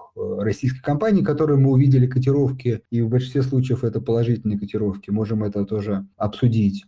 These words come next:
Э, ну и на какие-то вопросы, связанные с рынком, с компаниями, я, э, с удовольствием сегодня отвечу. Напоминаю, э, что мы, э, последние,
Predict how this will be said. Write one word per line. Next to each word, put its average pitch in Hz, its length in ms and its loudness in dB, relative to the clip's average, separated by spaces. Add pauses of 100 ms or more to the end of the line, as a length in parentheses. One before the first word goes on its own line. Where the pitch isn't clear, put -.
(100)
Э, 101 600 0
ну 196 260 2
и 147 240 2
на 110 360 -2
какие-то 120 360 2
вопросы, 147 380 -2
связанные 110 560 2
с - 100 -4
рынком, 151 300 0
с - 60 -6
компаниями, 113 580 2
я, 110 400 0 (180)
э, 98 140 -6
с - 80 -10
удовольствием 107 840 -2 (320)
сегодня 104 540 -2 (240)
отвечу. - 460 -10 (200)
Напоминаю, 139 540 2
э, 104 360 -4
что 123 680 0 (520)
мы, 139 260 4
э, 104 720 -4 (100)
последние, 113 760 0